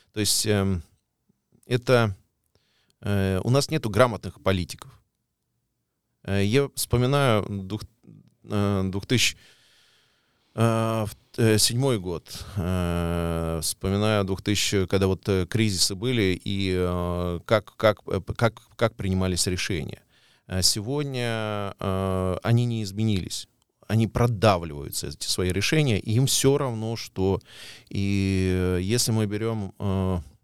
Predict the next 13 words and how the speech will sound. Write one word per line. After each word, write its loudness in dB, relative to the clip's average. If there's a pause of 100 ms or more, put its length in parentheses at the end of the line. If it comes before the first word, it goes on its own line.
(200)
э, -6 (500)
те 6
времена, 2
которые -4
у 0
нас, 0
э, 0
до -2
того 0
было, -4
там 0
были, 2 (120)
э, 0